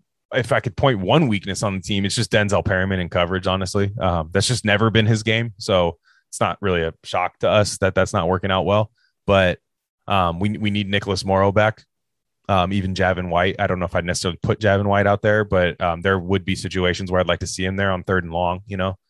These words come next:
third and long where you need a guy to get out there and run and close in on gaps in zone and,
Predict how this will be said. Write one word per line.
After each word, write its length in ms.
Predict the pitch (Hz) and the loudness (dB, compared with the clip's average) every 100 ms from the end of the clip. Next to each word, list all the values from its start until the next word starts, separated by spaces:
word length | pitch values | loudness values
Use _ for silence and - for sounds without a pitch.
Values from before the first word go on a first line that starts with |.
| _ | _
third 140 | - 98 | -2 -2
and 100 | 92 | 0
long 180 | 92 95 | 0 0
where 100 | 92 | 0
you 40 | |
need 140 | 90 | -2
a 40 | 90 | 0
guy 140 | 90 | 0
to 60 | 87 | 0
get 140 | 87 | 0
out 120 | 87 | 0
there 120 | 104 90 | 0 -2
and 120 | 85 | 0
run 300 | 90 87 87 | 0 -2 -6
and 180 | 82 80 _ _ _ | -10 -14 _ _ _
close 260 | - 95 90 | 0 2 2
in 140 | 90 | 0
on 160 | 87 85 | 0 -2
gaps 360 | 87 85 85 | 0 0 0
in 120 | 92 85 | -8 -8
zone 440 | 85 85 87 87 | -4 -2 -2 -4
and, 200 | 82 | -6